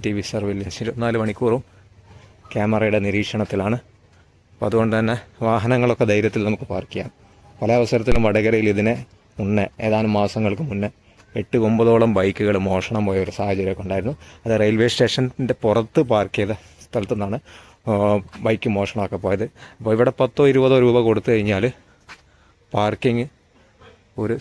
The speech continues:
സുരക്ഷിതമായിട്ട് നിങ്ങളുടെ വാഹനങ്ങൾ സുരക്ഷിതമായിട്ട് ഹെൽമെറ്റോ വാഹനങ്ങളോ ഒന്നും നഷ്ടപ്പെടാതെ വളരെ സുരക്ഷിതമായി പാർക്ക് ചെയ്യാൻ സാധിക്കും.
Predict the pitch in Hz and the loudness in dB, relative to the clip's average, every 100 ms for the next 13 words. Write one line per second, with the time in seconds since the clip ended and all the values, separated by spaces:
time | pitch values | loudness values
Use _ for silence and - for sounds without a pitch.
0 | - 113 113 - 147 131 110 95 - 107 | -2 -2 2 2 4 4 2 -2 -6 -8
1 | 98 104 104 104 113 113 113 139 - - | -6 -2 0 0 0 -2 -4 -6 -12 -20
2 | - - 107 - 110 107 101 98 101 101 | -12 -6 -4 -4 -4 -2 -2 -4 -6 -6
3 | 101 117 104 101 104 107 107 104 110 113 | -2 0 2 0 -2 -4 -4 -4 -2 -2
4 | 101 - 104 104 107 - - - - 101 | -4 -8 -10 -8 -10 -14 -20 -20 -8 -4
5 | 104 117 - 107 - 110 101 98 98 98 | -2 -2 -2 -6 -4 -4 -4 -6 -8 -8
6 | 98 - 98 - 107 90 151 | -8 -8 -10 -8 -10 -8 -10